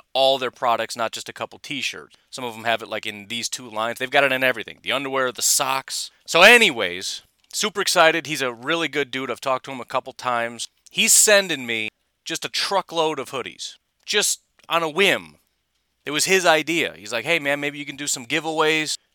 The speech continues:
to your folks that are listening." And I was like, "Uh, yeah, <laughs> that sounds awesome."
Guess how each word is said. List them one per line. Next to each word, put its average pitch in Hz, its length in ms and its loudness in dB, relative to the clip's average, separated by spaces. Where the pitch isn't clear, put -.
to 135 100 -12
your 127 140 -8
folks 147 340 -2
that 131 120 -2
are 113 80 -4
listening." 156 580 -4
And 120 120 -4
I 123 100 4
was 113 120 -4
like, 113 300 -4
"Uh, 110 340 0
yeah, 110 680 2
<laughs> - 120 -20
that - 240 0
sounds 240 400 6
awesome." 127 560 2